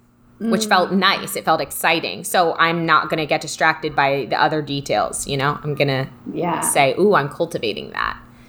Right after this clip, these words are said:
Speaker 2: Because, like you said, the other details could be from the T V show or whatever the case may be, and it's not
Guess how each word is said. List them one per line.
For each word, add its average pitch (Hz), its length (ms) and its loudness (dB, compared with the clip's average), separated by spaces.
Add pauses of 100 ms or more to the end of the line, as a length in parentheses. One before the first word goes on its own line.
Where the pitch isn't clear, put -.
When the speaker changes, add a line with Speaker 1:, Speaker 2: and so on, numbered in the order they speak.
(300)
Speaker 2:
Because, 262 300 4
like 240 180 4
you 240 100 -2
said, 233 200 2
the 220 100 4
other 214 240 4
details 208 600 0
could 190 180 0
be 190 100 0
from 175 200 -2
the 175 60 0
T 175 180 -2
V 247 200 -2
show 226 500 4
or 196 140 2
whatever 190 320 -2
the 180 80 -6
case 180 280 -6
may 180 100 -2
be, 175 200 -4
and 165 200 -4
it's - 180 -6
not 196 240 2